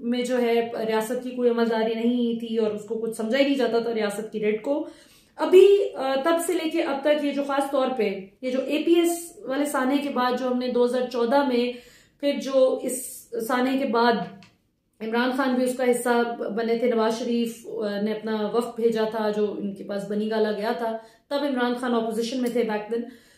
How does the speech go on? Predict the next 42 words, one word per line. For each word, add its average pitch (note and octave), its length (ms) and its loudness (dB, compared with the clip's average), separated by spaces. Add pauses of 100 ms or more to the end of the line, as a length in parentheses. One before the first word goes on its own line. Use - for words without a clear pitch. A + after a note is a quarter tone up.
(160)
तो D#4 60 -8
इन्होंने E4 260 4
मिलकर D#4 480 4
एक D#4 140 2
national C4 340 0
action D#4 220 2
plan D4+ 320 4
तरतीब C4 340 -2
दिया A#3 160 4
था, C#4 220 0
तो E4 60 -4
उसके E4+ 220 -4
बाद E4 300 0
से E4+ 60 -2
लेकर D#4 260 2
अब D#4 140 0
तक E4+ 160 0
काफी D#4+ 320 0
ज्यादा C4 240 2
काम A#3+ 240 0
हुआ B3+ 160 2
है। B3+ 100 2
चालीस C#4+ 360 -4
हजार A#3+ 380 0
किलोमीटर A#3+ 440 0 (160)
area A#3+ 280 2
जो A#3+ 180 2
है A#3 460 -2 (200)
वो, D4+ 400 4
मतलब, B3 420 -2
खाली D4 320 4
कराया A#3+ 260 4
गया A3+ 200 2
है A#3 280 2
ऐसे A#3 720 4
suspicious B3+ 640 -4
लोगों A3+ 280 2
से, A3+ 160 0
ऐसे A3 360 4
दहशतगर्दों A3+ 840 -2
से, A3+ 140 -2
ऐसी, A#3+ 480 -4